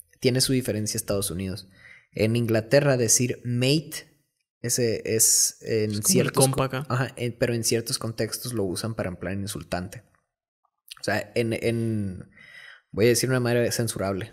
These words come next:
Speaker 1: <laughs> Dice, en Inglaterra es mate y cuando, y de cierto modo para decir amigo, literal,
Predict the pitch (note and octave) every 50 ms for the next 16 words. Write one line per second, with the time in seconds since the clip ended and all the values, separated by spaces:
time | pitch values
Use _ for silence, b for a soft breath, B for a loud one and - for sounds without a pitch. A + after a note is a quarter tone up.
0 | - - D3 C#3+ - - E3+ E3 G#2 A#2 A#2+ A#2 A#2+ A2+ - B2 A2+ A2 G2 D#2+
1 | B B B B B B B B B B _ - - A#2 A#2 A#2 A2+ A#2+ B2+ B2+
2 | B2 B2+ A#2 - C#3+ C3+ C#3+ C#3+ B2+ B2 - - A#2 B2+ B2+ C3 D3+ F#3 G3 -
3 | - - - - b b b b b b b - - - - C#3 C3+ B2+ A#2 A2
4 | - - B2+ B2 A#2+ A#2 A#2 A2 G2+ E2+ A2+ A#2 A#2 A2+ A2 - A#2 A2+ - C3
5 | B2+ B2+ A#2+ C#3 A#2+ A2+ A2+ B2 A#2 A2+ A#2 B2 C3+ C#3+ D3 C#3 C3+ - - -
6 | _ _ - - C3 A#2+ A#2+ - - - A2 A#2 D3+ G3+ B3 B B